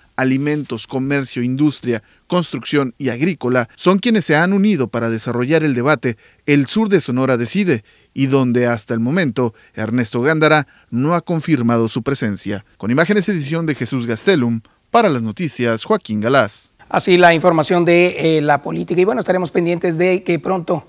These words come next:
Speaker 2: confirme esta información. Mientras tanto, ahora vamos con información también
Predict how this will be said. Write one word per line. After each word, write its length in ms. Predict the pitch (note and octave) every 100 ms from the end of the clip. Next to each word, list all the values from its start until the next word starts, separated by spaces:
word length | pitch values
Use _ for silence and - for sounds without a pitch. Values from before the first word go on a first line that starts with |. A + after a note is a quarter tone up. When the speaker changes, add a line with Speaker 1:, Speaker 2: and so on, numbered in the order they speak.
| _
Speaker 2:
confirme 500 | F#3+ E3+ G#3+ F#3 E3
esta 340 | D3 E3+ C#3 -
información. 560 | D#3+ D3+ E3 C#3+ D#3 F3
Mientras 360 | A3 G3 F3
tanto, 300 | G3 F#3 D#3
ahora 260 | E3 F3+ F3
vamos 280 | F3 F3+ -
con 320 | F#3+ G3+ F#3+ - -
información 580 | A3 G3 G3+ G#3+ - G#3+
también 380 | G3 E3+ A3